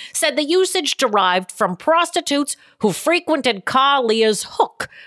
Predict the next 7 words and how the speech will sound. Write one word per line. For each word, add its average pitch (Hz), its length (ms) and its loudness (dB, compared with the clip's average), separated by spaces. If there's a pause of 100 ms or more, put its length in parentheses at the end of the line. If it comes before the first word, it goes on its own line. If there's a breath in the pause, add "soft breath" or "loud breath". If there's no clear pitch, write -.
formerly 247 680 2 (180 loud breath)
a 233 120 2
notorious 320 720 0
waterfront 208 560 0
district 220 520 -2
in 190 200 -2
Manhattan. 190 680 -2